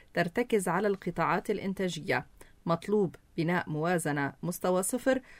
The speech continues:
وليس استنساخ الموازنات السابقة التي نعيش إنجازاتها اليوم."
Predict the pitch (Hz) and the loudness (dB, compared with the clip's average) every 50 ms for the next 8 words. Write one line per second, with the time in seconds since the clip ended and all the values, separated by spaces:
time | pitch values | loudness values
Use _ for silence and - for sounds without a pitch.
0 | - - - - 294 370 359 294 - 262 247 - - 247 240 233 - 330 330 302 | -16 -6 0 2 4 4 4 4 2 -2 -2 0 0 0 0 0 2 2 2 2
1 | - - 147 143 147 147 151 156 160 156 151 160 165 - - 156 - - - 220 | 2 0 -2 -2 0 0 0 0 0 0 0 0 -2 -2 -4 -6 -4 0 2 2
2 | 202 165 147 143 - 143 139 143 143 - - 180 208 214 190 214 254 233 - - | 2 2 0 0 0 0 -2 -2 -2 -2 -2 -2 0 0 2 2 0 0 -2 -2
3 | 185 - - - 226 254 262 254 226 226 240 254 254 220 190 208 247 277 277 - | -6 -6 -4 0 2 2 2 2 2 2 2 2 2 0 0 0 0 0 -2 -4
4 | 277 247 294 302 285 240 151 98 - - - | -4 -2 -2 0 2 2 2 0 -2 -6 -12